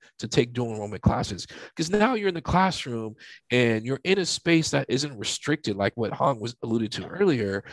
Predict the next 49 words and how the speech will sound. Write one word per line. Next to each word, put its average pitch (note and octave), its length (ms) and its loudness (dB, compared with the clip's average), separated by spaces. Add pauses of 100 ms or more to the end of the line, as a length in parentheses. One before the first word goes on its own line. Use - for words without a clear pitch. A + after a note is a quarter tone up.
(300)
about A2 640 4 (260)
the B2 80 -12
different B2+ 380 2
types - 280 0
of G#2 100 -8
learning. G2+ 360 -6
Now F3 200 2
you're G3 120 -6
in F3+ 60 -6
the D#3+ 60 -8
classroom C#3 380 -2
with A2+ 100 -10
people C3 280 -4
who B2 180 -4
are, G2 140 -6 (300)
are B2+ 120 6
literally C3 400 6
adults. - 580 -4 (420)
And D#3+ 120 2
so F3+ 200 0
you're D#3+ 240 -2
gonna G3 160 4
probably F#3+ 280 0
mature F#3 400 -2
a C#3+ 60 0
little A2 220 -2
bit F#2+ 240 -4
more, F#2+ 320 -6 (360)
uh, A#2 200 2
because A#2+ 360 2
you're B2 140 -2
in A2+ 80 -8
a A2 60 -4
space, G2+ 580 -2 (340)
um, G#2 240 0
away G#2 280 0
from B2 180 -4
your G#2+ 140 -8
parents F#2 520 -2 (360)
and, G2 260 0
and A2 180 -2
learning A#2+ 440 0 (380)
and B2 100 -2
trying D3 260 0
to C#3+ 120 -6
mature. G2+ 420 -2
So G#2+ 240 0
I - 140 4
think F3 260 0